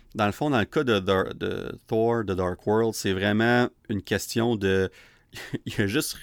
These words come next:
rien vraiment de mémorable pour moi dans ce film-là. Euh... Loki, c'est un point fort. Je pense que c'est le point fort du film. Il est excellent là-dedans. Euh, puis la relation entre les deux,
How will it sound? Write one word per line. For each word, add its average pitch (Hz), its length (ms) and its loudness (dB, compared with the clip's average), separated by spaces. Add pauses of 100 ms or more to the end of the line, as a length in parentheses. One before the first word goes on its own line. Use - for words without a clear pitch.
rien 113 440 2
vraiment 98 400 0
de 101 60 0
mémorable 92 760 0
pour 95 180 -4
moi 135 220 -4 (100)
dans 110 80 0
ce - 160 -8
film-là. 92 400 -2 (420)
Euh... 90 320 0 (500)
Loki, 110 440 2
c'est - 120 -2
un 101 100 4
point 107 240 0
fort. 107 380 0
Je - 80 -10
pense 101 200 -2
que 92 120 -8
c'est 101 240 -2
le 110 200 4
point 98 260 -2
fort 101 280 0
du 87 100 -10
film. 104 400 -4 (280)
Il 92 100 -6
est - 160 -8
excellent 101 480 0
là-dedans. 92 420 -4 (520)
Euh, 85 400 -6 (460)
puis 92 420 -6
la 92 120 4
relation 95 460 2
entre 170 140 -2
les 98 120 2
deux, 107 300 2